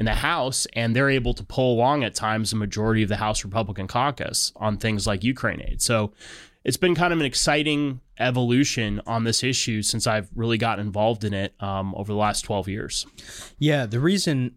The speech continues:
Speaker 2: <clears throat> you know, we really wanted to do a, a, a third episode with you is because there's, there are so many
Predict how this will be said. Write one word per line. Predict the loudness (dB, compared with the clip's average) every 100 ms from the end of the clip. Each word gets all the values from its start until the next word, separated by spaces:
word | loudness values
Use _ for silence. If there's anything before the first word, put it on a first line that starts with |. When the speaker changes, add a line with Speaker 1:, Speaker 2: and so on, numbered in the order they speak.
| _
Speaker 2:
<clears throat> | 0
you | 2 4 4 2 2 0
know, | 2
we | 2
really | 2 2
wanted | 2 2 0
to | 0
do | 0 2
a, | 0 -2 -4
a, | -6 -6 _
a | -6
third | 0 2 2
episode | 0 0 -2 -2
with | -2
you | 0 0
is | -2
because | -4 -2
there's, | 2 2 2 -2 -6 _ _ _ _ _ -20 -18 -18 -10
there | 0 0
are | 2
so | 0 2 4 4
many | 4 4 2 2